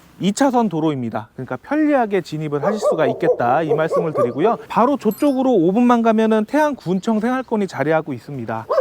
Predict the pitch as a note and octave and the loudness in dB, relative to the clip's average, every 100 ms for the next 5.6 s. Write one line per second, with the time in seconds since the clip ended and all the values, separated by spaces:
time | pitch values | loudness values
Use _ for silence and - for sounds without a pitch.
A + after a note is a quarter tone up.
0 | - - - D#3 - C4 E4+ E4+ D#4 C#4 | -2 -8 -4 -2 0 2 2 2 -2 0
1 | A#3+ G3+ F3+ D#3 F#3+ E3 C#5 - - B4+ | 0 0 2 2 2 0 0 -2 -2 -4
2 | - F3 A3+ B3+ B3+ B3+ F3+ C3+ F#3 C4+ | 0 0 2 2 2 2 0 2 2 2
3 | C#4 A#3 A3+ A3 G#3 D4 - C4+ B3 G#3+ | 2 0 2 0 0 -4 -2 0 2 2
4 | C4+ D#4 - - G#3 - E3+ F#3 F#3+ F3+ | 2 0 0 0 2 2 -2 -2 0 -2
5 | F3 C3 D#3+ C#3 C3 G3+ | -4 -8 -10 -2 0 0